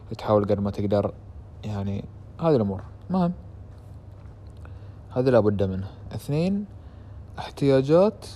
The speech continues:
لكن نصها كماليات، ومثلًا تكون داخل الديرة، مثل التليفون. احتياجا إنه يكون عندك تليفون،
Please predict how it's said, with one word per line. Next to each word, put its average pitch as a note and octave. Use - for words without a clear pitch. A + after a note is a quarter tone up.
لكن A#2+
نصها C3+
كماليات، G2
ومثلًا A2+
تكون A#2+
داخل A2
الديرة، F#2+
مثل C#3+
التليفون. G#2
احتياجا F#3+
إنه A#2
يكون A2
عندك G#2+
تليفون، G2